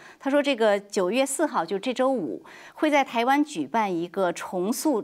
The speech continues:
供应链的这样的一个论坛，而这个论坛邀请的是谁呢？呃，台湾、日本、欧洲，然后包括捷克议长都会参加。呃，然后他在这个声明中还专门说，台湾会在这样一个重塑全球供应链中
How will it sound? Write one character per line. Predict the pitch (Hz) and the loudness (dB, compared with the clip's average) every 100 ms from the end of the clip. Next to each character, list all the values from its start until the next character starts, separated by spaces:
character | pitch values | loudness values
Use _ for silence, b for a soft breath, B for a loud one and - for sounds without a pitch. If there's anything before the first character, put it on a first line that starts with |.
| - | -4
供 | - 311 262 | 0 2 4
应 | 247 | 4
链 | 285 294 170 | 4 4 2
的 | 143 | -2
这 | - | -2
样 | 170 | 0
的 | 156 | 0
一 | |
个 | 156 185 | 0 0
论 | 240 196 | 0 -2
坛， | - 127 127 196 B B | -4 -4 -4 -6 B B
而 | 247 | -2
这 | 269 | 2
个 | 320 | 4
论 | 330 330 | 6 6
坛 | 285 | 4
邀 | 285 | 2
请 | 302 240 | 2 0
的 | 147 | -4
是 | 170 208 | -4 -6
谁 | - 135 | -6 -4
呢？ | 156 208 208 B B | -2 -4 -6 B B
呃， | - 160 | -4 -4
台 | - 196 | -2 -2
湾、 | 214 247 | 0 0
日 | 262 208 | 0 -2
本、 | 175 113 98 - _ _ | -2 -6 -8 -16 _ _
欧 | - 208 | -2 -2
洲， | 208 208 202 185 | 0 0 0 -2
然 | - | -6
后 | 151 175 - _ | -4 -4 -6 _
包 | 196 | -4
括 | 190 180 | -4 -6
捷 | 311 | -6
克 | 226 220 | -4 -4
议 | 220 | -4
长 | 156 - | -8 -10
都 | 147 | -10
会 | 143 | -10
参 | - 135 | -10 -8
加。 | 139 95 - B B B | -6 -6 -6 B B B
呃， | - 185 170 | 0 2 2
然 | 135 | 0
后 | 214 | -2
他 | 247 - 262 | -4 -2 -2
在 | 262 | 0
这 | 233 208 | 0 -2
个 | |
声 | 202 240 | -2 -2
明 | 214 | 0
中 | 220 | 0
还 | 220 | -2
专 | 202 226 | -2 -2
门 | 247 | -2
说， | 196 202 | -2 -4
台 | - - 185 | -4 -4 0
湾 | 240 285 | 2 2
会 | 285 | 2
在 | 208 208 | -2 -2
这 | 175 | -2
样 | 196 | -2
一 | 160 | -2
个 | 170 | -4
重 | - - 160 | -6 -4 -2
塑 | 220 269 | -2 -2
全 | 185 160 175 | -2 -4 -4
球 | 208 | -4
供 | 208 247 | -2 -2
应 | 202 | 0
链 | 240 208 | -2 -2
中 | 165 175 | 0 -2